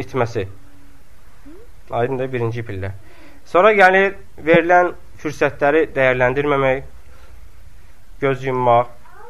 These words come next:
eşitməməzlikdən gəlmək, görməməzlikdən gəlmək. Sonra gəlir faydasız və ya günahı olmayan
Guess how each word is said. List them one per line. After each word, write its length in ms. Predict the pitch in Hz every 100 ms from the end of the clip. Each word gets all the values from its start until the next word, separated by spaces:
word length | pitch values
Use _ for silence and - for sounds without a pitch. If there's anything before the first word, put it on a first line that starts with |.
| - - - -
eşitməməzlikdən 840 | 135 - 143 135 131 131 127 135 135
gəlmək, 560 | 131 127 127 127 - 131
görməməzlikdən 760 | 127 127 127 120 123 123 135
gəlmək. 460 | 131 127 131 127 131 - - - - -
Sonra 320 | - 160 185 202 202 - - -
gəlir 400 | 160 160 175 180 180 - - - - -
faydasız 840 | - 151 156 151 - 175 180 180 - - -
və 240 | 131 143
ya 60 | 156
günahı 400 | 160 151 143 147
olmayan 680 | 151 151 143 131 135 143